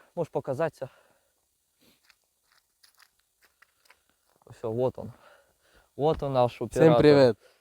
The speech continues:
Speaker 1: Вот он. Коротше, сьогодні буде бомба, пушка, ракета, відос. Уже все добре почалося, вже щось тріснуло.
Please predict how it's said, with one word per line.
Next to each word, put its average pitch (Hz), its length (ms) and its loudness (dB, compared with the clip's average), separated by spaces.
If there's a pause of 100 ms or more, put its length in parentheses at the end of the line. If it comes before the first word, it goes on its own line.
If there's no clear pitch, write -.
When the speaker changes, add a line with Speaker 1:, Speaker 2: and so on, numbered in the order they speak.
(140)
Speaker 1:
Вот 123 240 -8
он. 104 200 -12 (840)
Коротше, 180 600 2
сьогодні 190 340 -2
буде 143 600 0 (640)
бомба, 160 380 -2
пушка, 123 600 -6
ракета, 117 500 -6
відос. 117 360 -6 (1400)
Уже 160 240 4
все 196 220 0
добре 170 320 0
почалося, 180 680 -2
вже 165 180 0
щось - 220 -4
тріснуло. 107 600 -12